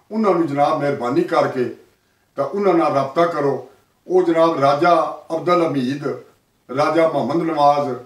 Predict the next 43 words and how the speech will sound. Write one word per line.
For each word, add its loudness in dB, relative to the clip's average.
ਰਾਜਾ 2
ਮੁਹੰਮਦ -2
ਸਲੀਮ -6
ਤੇ -2
ਰਾਜਾ 0
ਮੁਹੰਮਦ -4
ਜ਼ਾਦ, 2
ਆਜ਼ਾਦ, -2
ਇਹ 6
ਯਾਨੀ -4
ਚਾਰ 2
ਪੰਜ -4
ਬੰਦੇ -4
ਜਿਹੜੇ -4
ਸਾਡੇ -6
ਉੱਥੇ -4
ਹਨ, -2
ਉਹਨਾਂ -2
ਨਾਲ 2
ਰਾਬਤਾ -2
ਕਰਕੇ -2
ਤੇ -18
ਉਹਨਾਂ -2
ਕੋਲੋਂ -8
ਇਹ -2
ਸਾਰੀ -2
problem -2
ਜਿਹੜੀ -4
ਆ -6
ਉਹ -6
ਪੁੱਛ -6
ਲਵੋ, -2
ਉਹ -4
ਤੁਹਾਨੂੰ -6
ਸਾਰੀ -4
ਦੱਸ -4
ਛੋੜ -8
ਸਕਣਗੇ -12
ਕਿਹੜੀ -10
ਕਿਹੜੀ -14
ਸਾਨੂੰ -14
problem -16
ਹੈ। -20